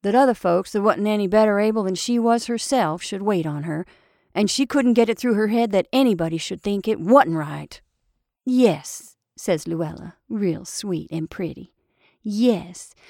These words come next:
she said she had to do her washing tonight. She has let it go for a fortnight along of coming over here."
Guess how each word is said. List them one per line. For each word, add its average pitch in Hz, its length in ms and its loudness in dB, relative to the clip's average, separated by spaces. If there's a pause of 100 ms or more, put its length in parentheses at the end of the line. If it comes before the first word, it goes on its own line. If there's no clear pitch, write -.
(120)
she - 260 -2
said 233 300 -2
she - 140 -6
had 220 240 -2
to 208 60 -10
do 226 180 0
her 233 160 -2
washing 190 500 0
tonight. 170 560 -6 (380)
She - 260 -6
has 202 120 -4
let 226 200 4
it 226 100 0
go 247 220 4
for 220 160 -6
a 196 60 -4
fortnight 190 680 2
along 185 300 2
of 180 120 -4
coming 208 280 2
over 185 220 0
here." 214 520 -2